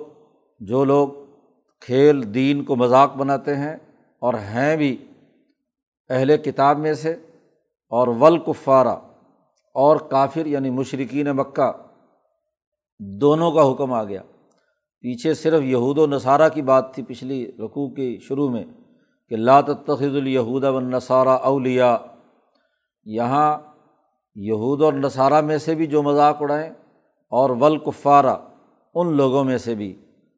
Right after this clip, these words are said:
الذین اوتوا الکتاب من قبلکم پر اس کا عطف ہو رہا ہے کفار کا،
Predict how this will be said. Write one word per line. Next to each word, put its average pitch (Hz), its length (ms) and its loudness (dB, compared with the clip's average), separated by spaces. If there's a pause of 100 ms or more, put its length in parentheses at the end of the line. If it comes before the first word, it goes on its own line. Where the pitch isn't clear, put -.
(120)
الذین 135 520 0
اوتوا 147 340 -2
الکتاب 143 540 2
من 131 200 -4
قبلکم 143 520 -2
پر 135 140 -4
اس 127 160 -6
کا 131 160 2
عطف 127 240 -4
ہو 127 120 -2
رہا 131 100 2
ہے 127 140 2
کفار 123 360 0
کا، 104 180 -12